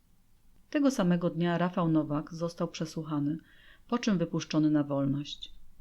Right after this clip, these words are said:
Policja nie miała żadnych dowodów na to, że mógł on przyczynić się do śmierci Katrin. Miał również solidne alibi.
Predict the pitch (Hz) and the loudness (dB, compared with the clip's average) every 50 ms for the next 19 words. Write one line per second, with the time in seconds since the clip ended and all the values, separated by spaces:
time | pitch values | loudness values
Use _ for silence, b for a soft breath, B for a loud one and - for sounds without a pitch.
0 | - - - - - - - - - 202 196 202 196 - - 202 185 185 185 185 | -14 -12 -12 -12 -12 -14 -12 -6 -2 -2 -2 -2 -2 -2 -2 0 0 0 0 0
1 | 185 180 185 180 170 190 175 151 147 151 156 151 151 160 143 151 156 151 156 143 | 0 0 -2 0 0 0 0 0 0 -2 -2 -2 -2 -2 -2 -2 -4 -4 -4 -2
2 | 147 156 160 147 143 - - 156 160 175 180 165 170 170 165 170 165 - - - | 0 2 2 2 0 -2 -6 -6 -4 -4 -4 -2 0 0 0 0 -2 -2 0 0
3 | 160 160 160 - - 165 - - 156 147 147 147 - - - 156 151 147 151 - | 2 2 0 -2 -6 -6 -2 -2 0 0 0 0 -2 0 0 2 2 0 -2 -4
4 | - - 147 143 143 - - 151 - - - 151 151 - - 156 156 156 156 156 | -2 -2 0 0 -2 -4 -8 -10 -8 -6 -8 -8 -8 -8 -6 -4 -4 -4 -6 -10
5 | - - _ _ _ _ _ _ _ - - - - - _ _ - 226 226 220 | -18 -20 _ _ _ _ _ _ _ -20 -20 -20 -20 -20 _ _ -2 0 2 2
6 | 196 180 160 175 175 175 170 - - 170 151 151 147 156 160 160 165 165 165 160 | 2 2 2 2 0 0 0 0 0 2 2 2 0 0 2 2 2 2 2 0
7 | 147 - - 147 165 - | 0 0 -2 -4 -6 -6